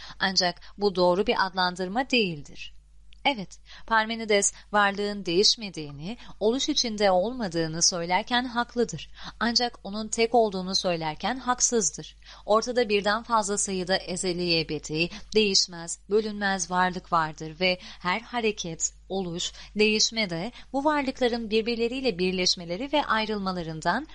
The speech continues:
çözülmelerinden ibarettir. Bu varlıkların veya unsurların sayısı kaç tanedir? Empedokles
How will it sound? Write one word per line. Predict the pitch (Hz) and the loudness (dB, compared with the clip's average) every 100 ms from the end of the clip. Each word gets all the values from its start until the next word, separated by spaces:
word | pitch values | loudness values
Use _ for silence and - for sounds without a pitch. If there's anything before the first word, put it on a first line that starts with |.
| - | -6
çözülmelerinden | - 233 240 240 240 233 226 240 | 0 2 2 2 2 2 4 2
ibarettir. | 214 165 156 147 139 - - - - - - - - - - - - - - - - - - - - - | 2 2 2 -2 -8 -10 -8 -8 -10 -20 -20 -18 -16 -18 -18 -18 -18 -18 -14 -14 -12 -14 -14 -12 -12 -4
Bu | 294 | 2
varlıkların | 359 320 285 - 240 247 | 2 2 -2 0 0 0
veya | 220 220 220 | 0 2 2
unsurların | 190 202 - 208 196 202 | 0 -4 0 0 0 -2
sayısı | 202 196 185 - | 2 2 2 0
kaç | - 180 - | 0 0 2
tanedir? | 247 208 156 - - - - - - | 2 0 -2 -10 -16 -16 -20 -10 -4
Empedokles | 226 240 240 240 214 208 | -2 0 -2 0 0 0